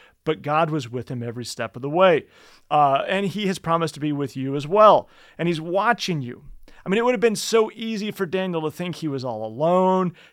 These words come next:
to think maybe he could get away with things that nobody would notice. Uh, but Daniel was a good student of the Bible. He knew Psalm one thirty-nine, where David says, "O Lord, you have searched me and you've known me.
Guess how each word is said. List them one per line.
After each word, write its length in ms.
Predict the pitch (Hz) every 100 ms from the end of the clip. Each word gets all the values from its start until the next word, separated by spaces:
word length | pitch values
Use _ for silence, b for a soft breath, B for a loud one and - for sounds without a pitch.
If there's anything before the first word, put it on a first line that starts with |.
| -
to 100 | 135
think 360 | - 160 147 _
maybe 240 | 156 151
he 120 | 147
could 180 | - 120
get 160 | 113 113
away 320 | 107 147 190
with 220 | 190 185
things 440 | - 185 180 175 135
that 100 | 117
nobody 380 | 131 120 117
would 200 | 113 117
notice. 600 | 127 175 196 190 190 - - B B B
Uh, 100 | 151
but 240 | 135 202 -
Daniel 400 | 240 240 233 208
was 160 | 175
a 80 | 156
good 320 | 135 180 185
student 380 | - - 202 190
of 80 | 175
the 80 | 175
Bible. 400 | 185 190 170 123
He 300 | - 185 190
knew 460 | 180 190 208 208
Psalm 460 | 180 - 175 175 165
one 260 | 160 165
thirty-nine, 760 | 165 156 151 147 147 156 151 123
where 100 | 123
David 340 | 143 147 139
says, 260 | - 139 120
"O 120 | 147 151
Lord, 440 | 139 165 180 143
you 120 | 123
have 120 | 110
searched 420 | - - 185 - -
me 180 | 131
and 140 | 113 131
you've 200 | 131 147
known 420 | 143 156 185 165
me. 200 | 117 -